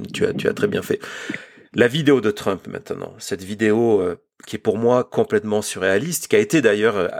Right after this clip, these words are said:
rapidement censuré pour la première fois,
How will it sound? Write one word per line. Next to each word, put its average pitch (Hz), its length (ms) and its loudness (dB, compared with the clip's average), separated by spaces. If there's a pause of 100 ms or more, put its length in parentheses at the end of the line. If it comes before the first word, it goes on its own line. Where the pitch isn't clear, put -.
rapidement 113 500 -4
censuré 101 760 -2 (220)
pour 104 100 2
la 95 80 2
première 120 400 0
fois, 127 320 2